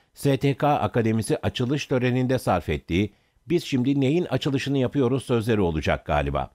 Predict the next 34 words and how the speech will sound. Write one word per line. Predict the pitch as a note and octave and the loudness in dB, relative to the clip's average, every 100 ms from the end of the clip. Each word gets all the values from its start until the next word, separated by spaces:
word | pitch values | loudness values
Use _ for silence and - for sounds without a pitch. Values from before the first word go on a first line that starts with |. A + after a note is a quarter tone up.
| _ _ _ _ - - | _ _ _ _ -16 -2
A | F2+ | -2
K | F#2+ E2+ | 0 0
P | G#2+ | 0
çevrelerine | - E2 E2+ E2+ F#2+ F#2 | 0 2 2 2 2 0
göre | D#2+ D2 | 0 -2
Kurum | - A#2+ G2 C4+ - | 0 2 2 0 -4
bu | F2+ D3 | -4 -2
sözleri | B2 G2 F#2+ G2 - | 0 0 2 0 0
espri | A2+ - D#3 E3+ | -2 -2 -2 0
olsun | C#3+ D#3 C#3 | 0 0 0
diye | A#2+ E2+ | 0 0
söylemiş. | - D#2+ D2 C#2 - _ _ _ _ | 0 -2 -2 -6 -12 _ _ _ _
Kendisinden | - D3 D#3+ D#3 E3+ D#3+ D3+ | 0 2 2 2 2 2 2
başka | B2 - F2+ | 0 0 -2
kimsenin | C#3 D3 - G2 F2 | 0 -2 0 0 0
gülmediği, | D2 G#2 F#2+ D#2 A#1 A#1+ - | 0 0 0 0 -4 -12 -14
gülemediği | D#2+ F2+ A#2 C#3 G#2+ F2 E2+ D#2+ | -4 0 2 4 2 2 0 0
bu | D3 | 0
espri | G2+ F2 - D#2+ A2+ - _ | -2 -4 -2 -2 -2 -6 _
sanırım | - E3 E3+ C#3 C3 - | -4 0 2 2 0 -2
zekasının | D#2+ A#2 - C3 A#2+ C3+ D#3 C3+ | -2 -2 0 -2 0 0 2 2
da | F#2+ | 0
sorgulanmasına | D#2+ C#3+ A2+ B2 A#2 A#2 A2 - A2+ G#2 | 0 -2 0 2 2 2 0 0 0 0
yol | F2+ C#3 D3+ | 2 2 0
açan | C3 - A2+ D#2+ | -2 -2 -2 -2
türden. | E2 C#2+ C2+ - _ _ _ _ | -4 -2 -4 -6 _ _ _ _
Umarım | F#3+ G#3 G3 D2 | 0 2 2 0
Kurum | - G2+ F#2 B2+ - | -2 0 2 0 -2
otuz | G#2+ - G#2+ G2+ | -6 -2 -2 0
bir | C3+ | 2
Mart'ta | A2+ E2 - D#2+ - | 2 0 -4 -8 -2
oyunu | A#2 A#2 A2 - | 2 2 2 0
kullanırken | A2 G2+ A#2+ A2+ G2 C#2+ C#2+ | 0 2 2 0 0 -2 0
de | G2 | -2